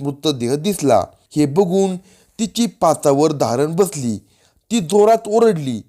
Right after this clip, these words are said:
आणि ओरडतच रूम बाहेर आली. तिच्या ओरडण्याने नव्या स्त्रीच्या शेजारचे लोक त्या फ्लॅटकडे धावत आले. समोर रक्ताच्या थारोळ्यात पडलेल्या नव्या स्त्रीचा मृतदेह बघून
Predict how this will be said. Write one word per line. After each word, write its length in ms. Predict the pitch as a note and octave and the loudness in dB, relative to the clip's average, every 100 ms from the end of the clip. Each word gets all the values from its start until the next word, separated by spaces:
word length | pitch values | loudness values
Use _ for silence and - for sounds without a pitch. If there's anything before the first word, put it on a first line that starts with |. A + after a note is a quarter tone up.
| _ _ _ | _ _ _
आणि 200 | B2 C#3 A#2+ | -8 -8 -4
ओरडतच 460 | E3 F#3+ G3 G3 F#3+ - | -2 0 0 0 0 -2
रूम 220 | F3+ F3 | -6 -2
बाहेर 220 | C#3 C3+ | -2 0
आली. 300 | D3 C#3 A2 G2 - _ _ | 0 -2 -4 -10 -14 _ _
तिच्या 240 | C3 - G#2+ | -12 -4 -2
ओरडण्याने 880 | F2+ D3 F#3+ F3+ F#3 E3+ D#3+ D#3 _ _ D#3 | 0 2 2 2 -2 -2 -4 -6 _ _ -2
नव्या 300 | G3 G#3+ G3+ | 2 2 0
स्त्रीच्या 400 | G3+ F3 G3 F#3 | -4 -2 2 2
शेजारचे 600 | - E3+ E3 D3+ E3+ F3 | 0 -2 -2 -2 -4 0
लोक 340 | F#3+ E3 D3 - _ _ - | 2 2 -2 -12 _ _ 0
त्या 140 | F#3+ | 0
फ्लॅटकडे 640 | F#3+ E3 D3+ C#3+ B2+ C#3 | 0 -2 -2 -2 -4 -4
धावत 400 | C#3+ A#2 A#2 C#3+ | -2 -2 0 0
आले. 320 | E3+ F3 C3 F#2 _ - | 2 2 0 -2 _ -12
समोर 260 | A2+ G#2+ A#2 | -10 -6 -4
रक्ताच्या 520 | A2+ - - A#2+ B2+ A#2 - | -4 -6 -8 -2 -2 -2 -4
थारोळ्यात 380 | A#2 B2+ C3 B2+ _ | -2 0 0 -4 _
पडलेल्या 380 | C3+ C3 C#3 C3+ | -4 -2 0 -2
नव्या 260 | C3 D3 C#3+ | -2 -2 -2
स्त्रीचा 360 | D3 C#3 D3+ | -4 -2 -2
मृतदेह 560 | C#3 C#3+ - D3+ D#3+ D#3+ | -2 -6 -4 -2 0 0
बघून 460 | D#3+ E3+ E3 D#3+ | 0 0 0 -2